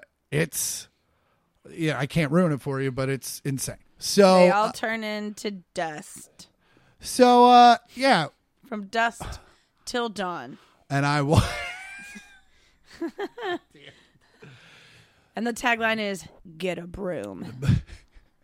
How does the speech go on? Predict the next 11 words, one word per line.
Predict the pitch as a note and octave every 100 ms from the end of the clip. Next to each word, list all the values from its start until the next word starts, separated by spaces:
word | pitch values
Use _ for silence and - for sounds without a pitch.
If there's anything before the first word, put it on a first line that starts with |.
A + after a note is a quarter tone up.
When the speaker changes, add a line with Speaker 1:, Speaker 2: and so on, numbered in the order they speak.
| _ _ _ _ _ _ _ _
Speaker 1:
So, | - F#3+ F3+ E3+ E3+
uh, | D#3+ F3 F3 F3
yeah, | F#3 B2+ B2
walked | F3 F#3+ F#3+ -
back, | G3 F#3+ -
got | F3+ F3+
to | D#3
the | D#3
hotel, | D#3 E3+ - G3 F#3 F3 - _ _ _ _ _ _
and | C#3+ D3
then | D#3 D3+ D3+